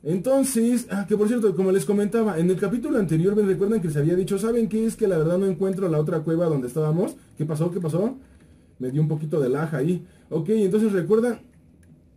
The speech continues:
Que no encontraba lo que era la cueva, pues resulta que era la, que la cueva estaba enfrente de la casa,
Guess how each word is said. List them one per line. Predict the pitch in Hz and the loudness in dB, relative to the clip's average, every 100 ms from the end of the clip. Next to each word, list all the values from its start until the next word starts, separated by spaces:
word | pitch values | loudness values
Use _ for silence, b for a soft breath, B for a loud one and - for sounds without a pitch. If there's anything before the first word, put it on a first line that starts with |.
| - - | -18 -4
Que | 160 | 0
no | 180 | 0
encontraba | 208 208 190 202 214 | 0 0 0 0 2
lo | 175 147 | 2 2
que | 185 | 0
era | |
la | 180 135 | 0 0
cueva, | 147 156 165 226 B B | 0 2 2 -2 B B
pues | 196 214 | 0 2
resulta | 233 226 277 277 226 220 | 0 -2 -2 -2 -2 -2
que | 220 | 0
era | 226 208 | 0 0
la, | 160 | 0
que | 185 | 0
la | 185 | 0
cueva | 180 226 208 196 | 0 2 2 2
estaba | 170 165 196 | 0 0 0
enfrente | 175 196 196 180 | 0 0 0 2
de | 165 | 0
la | 170 | -2
casa, | 185 220 214 147 | -2 -4 -4 -6